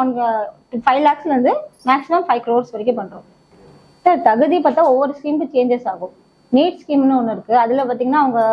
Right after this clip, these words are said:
டிகிரி பாஸ் பண்ணிருக்கணும், நியூ என்டர்பிரனரா இருக்கணும். But mostly இப்ப போயிட்டு இருக்கிறது, மூவிங்ல இருக்கிறது பி எம் எஃப் எம் இ ஸ்கீம். அதுக்கு வந்து எயித்து படிச்சிருந்தா போதும். டிகிரிஸ் எதுவும் இது கிடையாது.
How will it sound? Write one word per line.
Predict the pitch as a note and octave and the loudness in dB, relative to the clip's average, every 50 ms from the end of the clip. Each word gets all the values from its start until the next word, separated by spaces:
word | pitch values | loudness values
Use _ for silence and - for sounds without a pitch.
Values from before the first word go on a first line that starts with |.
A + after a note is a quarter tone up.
| A3 A3 G#3+ - - _ - - - - - A3 | 0 -2 -4 -8 -16 _ -20 -20 -20 -8 -2 0
டிகிரி | A#3+ A3+ B3+ D4 D4 - - | 0 2 2 0 0 0 0
பாஸ் | A3+ A3+ A3+ - | -2 -2 -2 -6
பண்ணிருக்கணும், | A3 G#3 G3 F#3 - G3+ G3 G3 - _ _ _ _ _ - | -10 -8 -8 -10 -8 -10 -12 -12 -14 _ _ _ _ _ 2
நியூ | B3+ C#4 E4 F4 D4+ | 2 2 4 2 0
என்டர்பிரனரா | C4 B3 C4 C4+ B3+ C4 A#3 A3 A3+ A3 A3+ A3+ | -2 -2 -4 -4 -2 -2 -4 -2 -2 0 0 0
இருக்கணும். | - - G3 F#3+ F#3+ - _ _ _ _ _ _ _ _ _ _ _ _ _ - - | 0 -4 -8 -14 -16 -16 _ _ _ _ _ _ _ _ _ _ _ _ _ -2 0
But | - - D#4+ C#4+ C#4 | 0 2 4 2 4
mostly | D4+ E4+ E4 - F#4 G4+ F#4 - | 2 0 0 -2 -2 -2 -2 0
இப்ப | - D4 D4 B3+ C4 | 0 0 -2 0 0
போயிட்டு | C#4+ D4+ D#4+ C4 C#4+ | 0 0 0 -2 -4
இருக்கிறது, | D4 C#4+ C#4 D4 C#4 B3+ | -2 -2 0 0 2 2
மூவிங்ல | C4 C#4 D#4 D4+ D4 C#4 A#3 | 2 0 0 0 0 0 -2
இருக்கிறது | G#3 - A3+ A3 G#3 B3 F4+ G4+ F4+ - - _ _ _ _ - | -4 -4 -6 -6 -4 -2 -2 -2 -2 -4 -6 _ _ _ _ 0
பி | D4 D#4 E4 F4+ F4 | 2 2 4 4 2
எம் | E4+ C#4+ | 2 0
எஃப் | B3+ C4+ C4 A#3 | -2 -2 -4 -4
எம் | A3+ A3+ A3+ | -4 -4 -6
இ | A3 | -8
ஸ்கீம். | - - G#3+ G3+ G3 A3 - _ _ _ _ _ _ _ _ - | -8 -8 -6 -6 -8 -10 -18 _ _ _ _ _ _ _ _ 0
அதுக்கு | A#3 A3+ B3+ C#4+ D4+ D4 C#4+ | 2 2 2 2 2 2 2
வந்து | C#4 C#4 F4+ F#4+ F#4+ F4+ D4 B3+ A#3+ A3+ A3+ A#3+ C4 | 2 2 2 2 2 2 2 2 0 0 2 2 2
எயித்து | E4 E4 - F4 C#4+ C4+ | 2 0 -4 -6 -6 -6
படிச்சிருந்தா | A#3 A#3 - B3 A#3 A#3+ B3 C#4+ A3+ | -6 -4 -4 -4 0 0 0 0 -2
போதும். | A3 G#3+ D3 D3 - _ _ _ _ _ _ _ _ _ _ _ - | -4 -6 -6 -12 -16 _ _ _ _ _ _ _ _ _ _ _ 0
டிகிரிஸ் | A3 A#3 B3 D4+ F4+ F4+ - B3+ | 0 2 2 2 0 2 2 0
எதுவும் | C4+ D#4 D4 B3 A#3 - - G#3+ | 2 2 0 -2 -2 -6 -8 -4
இது | G#3+ A3+ A3+ G#3+ | -4 -4 -4 -4
கிடையாது. | G3 G3 G3 G3 A3 | -4 -4 -2 0 0